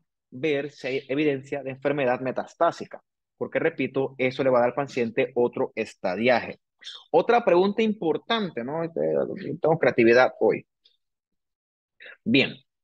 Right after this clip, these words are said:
¿cuántos ganglios se deben disecar para hacer un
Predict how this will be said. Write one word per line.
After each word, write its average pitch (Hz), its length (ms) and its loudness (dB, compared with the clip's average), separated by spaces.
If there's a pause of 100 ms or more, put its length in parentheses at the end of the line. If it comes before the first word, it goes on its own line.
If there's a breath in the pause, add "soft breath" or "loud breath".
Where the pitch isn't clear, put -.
(380)
¿cuántos 190 640 4
ganglios 165 640 0
se - 400 -8
deben 139 300 2
disecar 131 680 -4 (380)
para 117 200 -2
hacer 131 460 0
un 139 360 -4